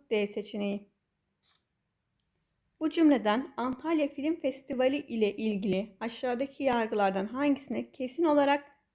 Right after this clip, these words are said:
varılamaz? Uluslararası Antalya Film Festivali bin dokuz yüz altmış dört yılından bu yana düzenlenen Türkiye'nin en önemli film festivali olup Antalya Büyükşehir Belediyesi ve Antalya Kültür Sanat Vakfı tarafından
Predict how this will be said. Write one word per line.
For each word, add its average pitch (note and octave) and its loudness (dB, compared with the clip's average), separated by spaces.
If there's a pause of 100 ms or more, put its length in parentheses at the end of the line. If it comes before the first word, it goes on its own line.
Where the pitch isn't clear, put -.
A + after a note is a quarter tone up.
(100)
varılamaz? A#3+ 2 (760)
Uluslararası C4+ 2
Antalya C4+ -2
Film D4 -4
Festivali F#3+ -2 (320)
bin B3 0
dokuz A#3 -2
yüz D4+ -4
altmış A#3 -6
dört C4 -2
yılından G3 0 (260)
bu C4+ -4
yana F#3+ 2
düzenlenen F#3+ 0 (120)
Türkiye'nin C#4 -2 (100)
en D#4 2
önemli C4 2
film C#4 -2
festivali A#3 -2
olup G3+ -2 (520)
Antalya B3 0
Büyükşehir C4 -2
Belediyesi F#3+ -2 (240)
ve - -6
Antalya B3+ -2
Kültür A3+ -10
Sanat C4+ -6
Vakfı G3+ -4
tarafından G3 -2